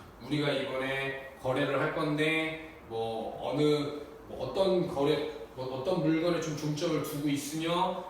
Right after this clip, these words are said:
그러면은 막 이렇게 지들이 포부를 존나 뿜어요. 그러면 이제 거기에 씨발 존나 달려드는 거예요. 비딩을 하려고 이제. 최대한 싼 견적에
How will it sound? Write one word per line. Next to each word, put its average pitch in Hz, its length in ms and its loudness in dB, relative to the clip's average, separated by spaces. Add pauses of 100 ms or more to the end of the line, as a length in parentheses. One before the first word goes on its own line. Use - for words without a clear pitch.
(140)
그러면은 147 400 0
막 156 180 2
이렇게 190 120 2
지들이 156 680 0
포부를 277 360 0
존나 - 440 -4
뿜어요. 190 380 -6 (140)
그러면 104 200 -12
이제 - 280 -10 (100)
거기에 104 300 -8
씨발 - 720 -10 (200)
존나 190 480 0
달려드는 139 380 0
거예요. - 160 -10 (800)
비딩을 143 340 2
하려고 139 400 0
이제. - 80 -10 (480)
최대한 170 340 0
싼 190 320 0
견적에 170 840 0